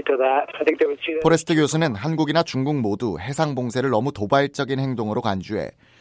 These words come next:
Speaker 2: 긍정적 반응을 보이지 않을 것이라고 설명했습니다. 한국과 중국은 수십 년간 이어져온 현 긴장 상태가 확대되는 것을 원치 않는다는 겁니다. 베츠 교수는 북한이 중국과 러시아와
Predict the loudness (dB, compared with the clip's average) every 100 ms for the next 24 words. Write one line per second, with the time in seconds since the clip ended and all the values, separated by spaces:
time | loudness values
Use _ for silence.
0 | _ -2 2 2 2 0 0 2 2 2
1 | 0 0 0 0 0 0 -2 -2 -6 -2
2 | -2 -2 -4 -6 -6 -4 -6 -8 -16 _
3 | _ _ _ _ -4 -2 2 2 4 0
4 | 2 0 0 -6 -4 0 0 2 2 4
5 | 2 2 2 0 -2 -4 -4 -2 0 2
6 | 0 -4 -8 -4 -4 -4 -12 _ _ -8
7 | -2 2 2 2 0 0 -2 -2 -4 -4
8 | -2 -2 0 0 0 -4 -6 -6 -8 -10
9 | _ _ _ _ _ _ -4 -2 0 0
10 | 0 -2 -4 -6 _ _ -12 2 2 2
11 | -2 -2 2 4 6 4 2 2 4